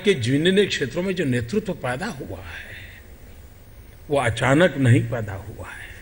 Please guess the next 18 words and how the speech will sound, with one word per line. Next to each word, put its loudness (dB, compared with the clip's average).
टीवी 6
के 6
स्क्रीन 6
पर 4
चमकने 6
के 6
कारण 2
पैदा 0
हुआ 2
नेतृत्व 2
नहीं 8
है। 8
ये 8
तपा -2
तपाया 4
हुआ 6
नेतृत्व 6
है 6